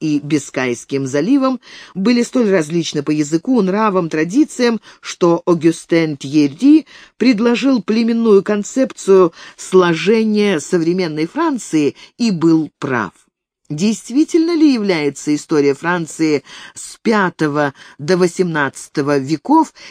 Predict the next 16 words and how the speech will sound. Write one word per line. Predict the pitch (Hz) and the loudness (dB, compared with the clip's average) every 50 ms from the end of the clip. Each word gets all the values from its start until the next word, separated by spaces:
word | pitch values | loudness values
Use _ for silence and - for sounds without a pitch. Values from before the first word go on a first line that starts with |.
| - _ | -12 _
историей | 220 220 214 175 - - - 240 247 240 220 226 226 220 | 0 0 0 0 -4 -6 -4 0 0 0 0 0 0 -2
одного | 190 - 175 180 170 151 175 180 180 175 165 | -2 -2 -4 -6 -4 -2 -4 -2 0 0 0
и | 156 151 | 0 0
того | 143 175 165 160 165 165 | -2 -4 -2 0 0 0
же | 147 160 156 | 0 -2 -4
народа, | 160 151 160 208 262 262 208 190 170 160 | -4 -2 -2 -2 -2 0 2 2 2 2
имеющего | 156 170 185 190 185 175 - - - 165 156 | 0 -2 -2 -2 -2 -4 -6 -4 -2 -2 0
одинаковое | 147 147 143 160 165 156 139 131 - 135 135 139 135 | -2 -2 -2 -2 -2 -2 -4 -4 -4 -4 -4 -4 -2
происхождение, | - 147 147 139 - - 143 151 147 135 147 220 269 247 208 165 139 131 123 - - - - - - | -2 -4 -4 -4 -4 -6 -6 -6 -6 -4 -4 -2 -2 -2 -2 -2 -4 -4 -6 -8 -12 -20 -20 -8 -6
одинаковые | 147 151 143 160 156 151 143 - 151 147 147 147 | -6 -2 0 0 0 0 -2 -4 -4 -4 -4 -4
нравы, | 147 147 147 165 214 233 214 175 151 143 135 - - - - | -4 -4 -2 0 0 0 0 0 0 -2 -4 -6 -12 -20 -10
одинаковый | _ - 160 143 160 160 160 160 151 - 156 147 156 151 | _ -4 -4 -2 -2 -2 -2 -2 -4 -4 -2 -2 -2 0
язык | 151 156 151 151 190 302 330 - | 0 -2 -2 0 0 0 0 0
и | 311 | -2
одинаковые | 285 285 226 247 254 254 247 240 - 226 226 220 208 | -2 -2 -2 -2 -2 -2 -2 -2 -4 -2 0 0 0
гражданские | 180 185 175 180 160 156 170 185 190 180 - - _ - 190 180 165 | 2 0 -2 -2 -4 -4 -6 -4 -4 -6 -8 -12 _ 0 2 2 2